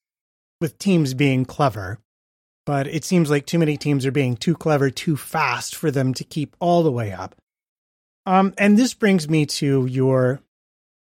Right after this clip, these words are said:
dig at the F I A never wanting to try new things. And I'm gonna connect it to your earlier comment about big update packages showing up at imla, 'cause I'll be honest, if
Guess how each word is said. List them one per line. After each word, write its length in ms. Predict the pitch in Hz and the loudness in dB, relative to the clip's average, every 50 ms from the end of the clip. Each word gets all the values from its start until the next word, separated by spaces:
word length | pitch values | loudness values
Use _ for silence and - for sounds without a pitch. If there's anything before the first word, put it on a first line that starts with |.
| _ _ _ _ _ - 113 - - | _ _ _ _ _ -20 -20 -12 -2
dig 360 | - 196 277 311 240 190 - - | 0 2 2 2 2 -2 -2 -2
at 180 | 170 160 156 | -2 -2 -2
the 160 | 160 143 - | -2 -4 -4
F 200 | 143 139 127 - | -4 -4 -4 -6
I 60 | 135 123 | -8 -8
A 380 | 113 104 101 98 98 127 147 _ _ _ _ _ _ _ - | -8 -8 -10 -10 -10 -12 -14 _ _ _ _ _ _ _ 0
never 500 | 175 175 165 156 160 175 170 185 233 214 | 2 2 4 2 2 0 2 2 2 2
wanting 380 | 170 143 143 135 131 151 160 | 2 0 -2 -2 -2 -2 -2
to 80 | 160 175 | -4 -4
try 280 | - - 156 131 120 120 | -4 -4 -4 -2 -2 -2
new 200 | 131 131 131 120 | -2 -2 -2 -4
things. 600 | - - 269 240 151 101 90 92 - - - _ _ _ _ _ _ _ _ _ _ _ _ _ - | -4 -2 -2 0 0 -2 -6 -12 -16 -18 -20 _ _ _ _ _ _ _ _ _ _ _ _ _ -2
And 100 | 165 165 | 0 0
I'm 80 | 160 160 | 0 0
gonna 140 | 160 151 - | 0 -2 -4
connect 420 | - - 170 175 185 196 - - | -4 -2 0 0 0 0 0 -4
it 120 | - - | -6 -6
to 100 | - 185 | -4 -4
your 220 | 175 147 143 151 - - | -2 -2 -2 -2 -2 0
earlier 360 | 175 180 170 160 147 160 156 | 0 2 2 2 2 0 -2
comment 500 | - - - 170 175 156 139 135 - - - | -4 -8 -8 -6 -4 -4 -4 -6 -6 -8 -8
about 500 | 160 143 139 135 135 160 160 135 120 - | -8 -6 -8 -8 -8 -8 -10 -10 -4 0
big 240 | 175 185 180 165 147 | 0 0 0 0 -4
update 380 | - 156 - - 165 147 - - | -6 -6 -6 -6 -8 -10 -10 -8
packages 560 | - - 151 143 135 - 143 127 139 135 123 | -8 -6 -4 -4 -6 -6 -8 -6 -6 -6 -6
showing 400 | - - - 160 143 143 143 139 | -6 -6 -4 -4 -2 -2 -2 -4
up 180 | 143 135 - 131 | -6 -8 -8 -12
at 120 | 117 - _ - | -18 -8 _ 0
imla, 400 | 196 202 180 160 131 107 - - _ _ _ _ - | 2 2 2 2 0 -4 -8 -12 _ _ _ _ -4
'cause 140 | - 175 165 - | -2 -2 -2 0
I'll 200 | 165 165 190 247 | 0 2 2 2
be 220 | 240 254 247 208 - | 4 2 0 0 0
honest, 520 | - 202 214 202 160 - 107 - - - - | 0 2 2 2 0 -2 -6 -10 -14 -14 -12
if 160 | - 113 - | -14 -14 -12